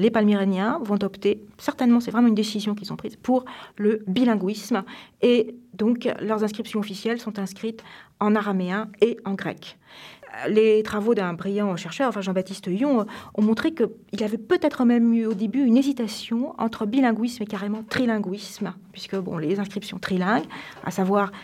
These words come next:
latin, grec, euh, et, euh, araméen, euh, on en a quelques-unes et elles datent plutôt des, elles sont relativement, euh, anciennes. Quant à, euh, Édesse, donc le royaume d'Édesse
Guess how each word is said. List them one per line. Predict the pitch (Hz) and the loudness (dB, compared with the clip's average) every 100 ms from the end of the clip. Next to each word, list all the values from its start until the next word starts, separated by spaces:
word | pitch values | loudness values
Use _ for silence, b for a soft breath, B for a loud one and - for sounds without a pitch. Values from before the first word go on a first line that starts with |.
| B 190 | B -2
latin, | 208 208 196 - | 0 2 0 0
grec, | 190 190 190 185 - 170 | -2 -2 -2 -8 -6 -4
euh, | 170 165 - | -2 -2 -2
et, | - 185 - | -2 0 -2
euh, | - | -4
araméen, | - 165 165 165 196 262 - B B - | -4 -2 -2 0 2 2 0 B B -4
euh, | 165 139 | -2 0
on | 180 | 2
en | 160 | 2
a | 202 | 2
quelques-unes | 226 208 170 202 226 | 2 2 2 4 4
et | 190 | 2
elles | 151 151 | -2 -2
datent | 160 | -6
plutôt | - - 196 | -6 -4 -2
des, | - - 67 | -2 -2 -4
elles | - | -6
sont | - - - - | -8 -10 -8 2
relativement, | 185 175 170 196 202 202 B - | 2 2 2 2 2 -2 B -6
euh, | 160 165 | -6 -2
anciennes. | 180 - 95 - B B B - | -4 -2 -6 -8 B B B -2
Quant | 277 277 | 0 2
à, | 247 220 208 B B - | 2 2 0 B B -6
euh, | 190 190 | -4 0
Édesse, | 214 220 294 359 - 202 B B - | 0 2 0 -2 -4 -6 B B -2
donc | 240 - | -2 0
le | 214 254 | 2 4
royaume | 302 285 262 | 6 4 4
d'Édesse | 247 240 233 226 226 | 4 2 0 -2 -4